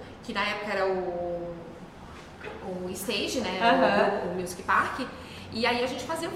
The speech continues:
Speaker 1: várias festas, vários eventos. E o que aconteceu? Chegou uma hora que eu pensei assim, "Putz, eu, Amanda, não tô mais curtindo ir pra balada, faz já um tempo isso. Por que que eu tô divulgando isso?" Então, eu parei de, de fazer esse tipo de trabalho, porque, porque eu via que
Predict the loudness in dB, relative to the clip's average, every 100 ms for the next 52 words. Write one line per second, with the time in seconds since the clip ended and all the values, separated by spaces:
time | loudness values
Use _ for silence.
0 | 2 4 6 4 0 0 0 0 0 -4
1 | 2 2 2 0 -2 -2 -4 -6 -10 -14
2 | -8 -4 -4 -4 -4 -4 -2 -2 -2 0
3 | 2 4 4 4 -2 -4 -6 -6 -6 -8
4 | -8 -10 -10 -10 -12 -4 -2 0 -2 -2
5 | -4 -4 -6 -4 -2 0 -2 -6 -4 -4
6 | -4 -2 0 -2 -4 -10 -12 -14 -12 -6
7 | -4 -4 -4 -4 -4 -4 -4 -6 -10 -14
8 | -16 -12 -8 -2 2 4 4 2 -2 -4
9 | -4 -2 -2 0 0 0 -2 -8 -12 -16
10 | -14 -4 -2 4 4 4 2 2 4 2
11 | 2 -2 -6 -8 -10 -6 -2 0 -2 -2
12 | -6 -6 -6 -6 -4 0 2 2 -2 -6
13 | -6 -4 -4 -4 -4 -4 -4 -4 -6 -8